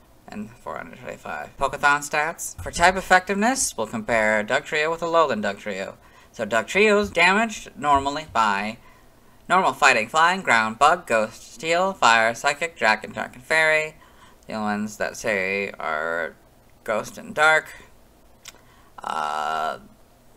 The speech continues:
so this one's damaged normally by ghost, grass, ice, and dark. Dugtrio is weak to water, grass, and ice for double. So water, water's the only one that stays, with grass and ice going to the damage normally by.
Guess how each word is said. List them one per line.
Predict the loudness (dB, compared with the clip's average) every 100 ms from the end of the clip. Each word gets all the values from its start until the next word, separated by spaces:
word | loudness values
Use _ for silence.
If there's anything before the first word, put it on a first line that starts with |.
| -20
so | -12 -8 -6
this | -6 -6
one's | -8 -2
damaged | -2 -2 -2
normally | -4 -2 -2
by | -2
ghost, | 0 0 0 -2
grass, | 0 2 0 -6
ice, | -8 -10
and | -2
dark. | 4 6 4 -6 -20 -20 _ -20 -6
Dugtrio | -6 -2 0 0 0
is | -4 -8
weak | -14 -14
to | -14 -12
water, | 2 2 4 -2
grass, | -2 -2 -2 -6
and | -12 -4
ice | -4 -2 -6 -8 -12 -16
for | -16
double. | -6 -6 -4 -8 -10
So | -12 -12 -12 -12 -16 _ _ _ _
water, | -2 0 0 -2 -4 -6 -10 -20 -20 _ -20 -20 -20 -4
water's | 2 2 2
the | -4
only | -8
one | -8 -10
that | -6
stays, | 0 2 2 0
with | -8 -8
grass | -8 -6
and | -12
ice | -14 -14
going | -10 -10 -10
to | -14
the |
damage | -10 -8 -8 -10
normally | -6 -4 -4
by. | 2 4 6 4